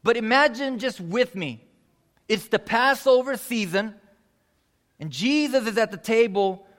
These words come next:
with his disciples, partaking of a traditional meal that has been handed down over the centuries. They are in a borrowed facility, an upper room.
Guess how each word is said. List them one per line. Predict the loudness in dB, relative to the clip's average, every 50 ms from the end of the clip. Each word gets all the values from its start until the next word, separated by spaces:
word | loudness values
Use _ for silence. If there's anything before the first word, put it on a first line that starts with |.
| _ _
with | -2 0 0 0
his | -2 -4 -6
disciples, | -6 -8 -2 0 0 2 0 0 -2 -6 -8 -8
partaking | -6 -6 -6 -6 -6 -4 -2 -2 -2 -2 -4 -6 -6 -6 -8 -10 -12 _ _ _ _ _ _ -4
of | -2 0
a | 0 0
traditional | 0 0 -4 -4 -4 -4 -4 -6 -6 -6 -6 -6 -4 -2 -2 -2
meal | -2 -2 0 0 2 2 0 -2 -4 -10 -20 _ _ -20 _ _
that | -2 -2 0 2
has | 0 0 -2
been | -4 -6 -6 -6
handed | -6 -4 -4 -2 -2 -2 -2 -4 -4 -6 -8 -8
down | -4 -2 -2 0 0 0 0 -2 -4 -6 -10 -14 _ _ _ _ _ _ _ _ _ _ _ _ _ _ _
over | _ -2 -2 -2 -2 -4
the | -6 -6
centuries. | -8 -8 -6 -6 -6 -6 -8 -8 -8 -8 -10 -12 -18 -20 _ _ _ _ _ _ _ _ _ _ _ _ _ _ _ _ _ _ _ _ _ _ _ _ _ _ _ _ _ -2
They | 2 4 4 6
are | 4 4 4
in | 2 0 0
a | -2 -4
borrowed | -4 -2 -2 0 0 2 2 4 4 2 2 0 -4 -8 -12 _ _ _
facility, | -10 -10 -8 -6 -2 0 0 2 2 0 0 0 0 0
an | 0 0 -2 -2
upper | -2 -4 -2 -4 -6 -4
room. | -2 -2 -2 -2 -2 -4 -6 -10